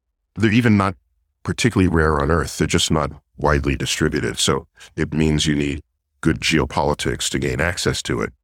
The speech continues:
But then again, that's humans being divisive. All right. I need a treaty with you to dig for things that are on your soil that are not on mine. Of course, oil is that way too, 'cause not everyone has oil.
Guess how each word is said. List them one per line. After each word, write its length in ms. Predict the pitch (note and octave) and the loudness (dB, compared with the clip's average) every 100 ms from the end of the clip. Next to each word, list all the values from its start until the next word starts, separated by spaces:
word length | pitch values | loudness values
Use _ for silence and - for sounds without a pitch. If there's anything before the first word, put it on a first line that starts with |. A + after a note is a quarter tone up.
| _ | _
But 140 | - - | -2 0
then 220 | D#2 D2 - _ _ D2+ | 0 -2 -12 _ _ -4
again, 200 | D2 C#2+ | -2 0
that's 240 | C#2 - | 0 0
humans 420 | F2+ D#2 C#2+ C2+ | 2 2 0 -4
being 460 | - D2 C2+ C2 B1+ | -4 -2 -2 -4 -4
divisive. 640 | A#1+ C2 D#2 - A#1+ A#1+ - _ _ _ _ _ C#2 | -4 -2 0 0 -2 -6 -14 _ _ _ _ _ -8
All 100 | B1 | -4
right. 220 | C2 C#2 - | -2 -4 -6
I 80 | C#2+ | -2
need 140 | D2 | -2
a 40 | - | 0
treaty 400 | - G2+ F#2+ E2 | 0 2 4 2
with 240 | D2 C#2+ | 0 -2
you 220 | D2 C2+ C#2 | 0 0 -2
to 220 | - B1+ | -2 0
dig 360 | C2+ D2+ C2 - D2 | 0 -2 -2 -10 -18
for 420 | - - C2 B1 - _ | -8 -4 -2 -4 -8 _
things 300 | - C2 C2 | -2 -2 0
that 120 | C2 | 0
are 120 | C2 B1+ | 0 0
on 80 | |
your 160 | C#2 D#2 | 0 0
soil 400 | - - B1+ B1+ | 0 0 0 0
that 160 | B1+ A#1+ | -2 -2
are 80 | |
not 180 | - - | -2 -2
on 160 | A1 - | -4 -2
mine. 420 | C#3+ B2+ A2+ - _ _ _ _ _ | -2 -2 -4 -8 _ _ _ _ _
Of 80 | C#2+ | -4
course, 200 | C#2 - C#2+ | -2 -2 0
oil 340 | D2 C2+ B1+ | 2 2 0
is 120 | B1 | 0
that 220 | C2 A#1+ | -2 -2
way 160 | B1 A#1 | -4 -6
too, 400 | - D#2 B1+ - _ _ _ - | -2 0 -2 -6 _ _ _ -6
'cause 100 | C2+ | -2
not 140 | C2 | 0
everyone 380 | B1+ B1 A#1+ A#1+ | 0 -2 -4 -4
has 340 | - D#2 - | -4 -4 -2
oil. 380 | C3 A2+ G2+ | -4 -4 -6